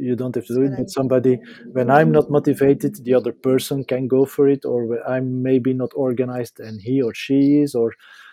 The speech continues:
Speaker 1: um, you, you have to be, uh, uh, yeah, working together, uh,
Speaker 2: Yeah.
Speaker 1: and, and be, um,
Speaker 2: Uh,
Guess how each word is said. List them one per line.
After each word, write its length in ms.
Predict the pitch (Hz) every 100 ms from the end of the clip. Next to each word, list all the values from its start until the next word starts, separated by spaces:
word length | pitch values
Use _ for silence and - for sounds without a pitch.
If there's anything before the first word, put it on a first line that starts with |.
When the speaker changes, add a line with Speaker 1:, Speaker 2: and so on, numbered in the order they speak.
| _ _
Speaker 1:
um, 600 | 120 120 117 117 117 123 _ - _ _ _ _
you, 260 | 202 156 139
you 300 | 143 147 139
have 140 | 127 -
to 80 |
be, 420 | 120 127 127 123 120
uh, 140 | 117 - _ _ _ 151
uh, 140 | 117 113 _ _ - - _ _ _ _ _ _ _ _ _ _ _ -
yeah, 200 | 120 110
working 400 | 143 131 131 123
together, 460 | 120 113 135 139 143
uh, 200 | 139 120
Speaker 2:
Yeah. 220 | 117 113
Speaker 1:
and, 140 | 123 -
and 200 | 123 113
be, 400 | 123 123 120 - -
um, 400 | 117 113 113 107 _ _ - - _ _ _ _ _ _ 220
Speaker 2:
Uh, 320 | 214 202